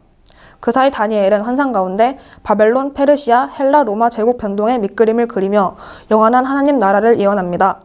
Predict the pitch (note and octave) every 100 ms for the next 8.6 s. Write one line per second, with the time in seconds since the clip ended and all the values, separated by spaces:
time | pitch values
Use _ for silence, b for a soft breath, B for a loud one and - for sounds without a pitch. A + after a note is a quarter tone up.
0 | _ _ _ b b b - A3+ A#3 C4+
1 | C4 G3+ G3+ A3 - - _ _ B B
2 | - C#4+ C#4+ B3 G3+ - A3+ G3+ A3 C4+
3 | - _ _ _ _ _ _ _ - _
4 | B B B B B B B - - -
5 | - - C#4+ C#4 B3 C#4+ D4 C4 F#3 -
6 | A#3 - F#3+ G3+ - - _ - C#4+ C#4+
7 | B3 A#3 C4+ C#4 D4+ D#4 D4+ A#3+ A#3+ G3+
8 | G#3+ G3 F3+ G3+ - -